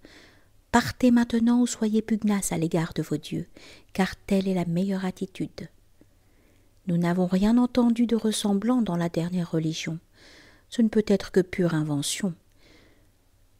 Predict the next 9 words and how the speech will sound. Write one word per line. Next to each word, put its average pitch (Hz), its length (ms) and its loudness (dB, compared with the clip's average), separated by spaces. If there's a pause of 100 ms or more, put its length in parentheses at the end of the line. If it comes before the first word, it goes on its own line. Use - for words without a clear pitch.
(560)
Pourquoi - 280 -2
recevrait-il 190 640 -2
une 175 120 0
révélation 175 640 0
en 190 40 0
dehors 196 280 0
de 202 100 0
nous 208 140 2
tous ? - 500 -6